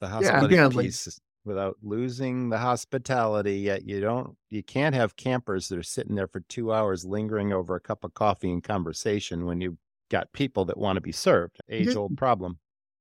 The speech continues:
Speaker 2: That's true. But listen, the, the software is created enough to say, "Okay, I've noticed that we have this camper and they're always a camper. And maybe next time they come in to make a reservation, I'm gonna show 'em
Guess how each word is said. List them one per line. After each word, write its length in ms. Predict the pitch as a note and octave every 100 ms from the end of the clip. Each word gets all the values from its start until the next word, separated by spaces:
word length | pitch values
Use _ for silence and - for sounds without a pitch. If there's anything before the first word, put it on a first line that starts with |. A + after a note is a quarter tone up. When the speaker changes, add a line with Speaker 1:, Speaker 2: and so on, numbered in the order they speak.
| C#3+
Speaker 2:
That's 320 | G3 F#3+ -
true. 540 | - - G#3+ B2+ G2+ G#2
But 220 | C#3 C3 -
listen, 320 | F#3+ - G#2+
the, 240 | B2 B2 C#3+ -
the 120 | A2
software 420 | - B3 - G#3
is 100 | D3+
created 320 | - C#3+ C3+
enough 300 | B2+ A#2 G#2+
to 100 | -
say, 320 | G#2+ - A2+ A#2
"Okay, 240 | C3+ A2
I've 160 | G2+ F#3+
noticed 380 | C3+ B2 A#2+
that 320 | - G#2+ G#2 F#2
we 180 | G#2+ A2+
have 280 | A2+ G2+ G2+
this 300 | G#2+ - - _
camper 580 | - C3 A#2 F#2+ G#2+ G#2+ A2
and 180 | G#2+
they're 220 | A2 A2 A2+
always 240 | G#2+ G#2
a 160 | - -
camper. 480 | G#2+ G2 A2+ A2
And 260 | A#2 A#2 A#2 - _ _ _ -
maybe 320 | D3 C3 D3+
next 240 | C#3+ C#3
time 180 | D#3 C3+
they 140 | C3
come 180 | B2 C3+
in 80 | B2+
to 60 | B2
make 200 | B2 A#2
a 40 |
reservation, 800 | A#2+ A2+ A2 B2+ D#3 - A#2 A2+ A#2
I'm 120 | -
gonna 120 | C3
show 540 | A#2 - C3+ B2+ C3 B2+
'em 220 | B2+ A#2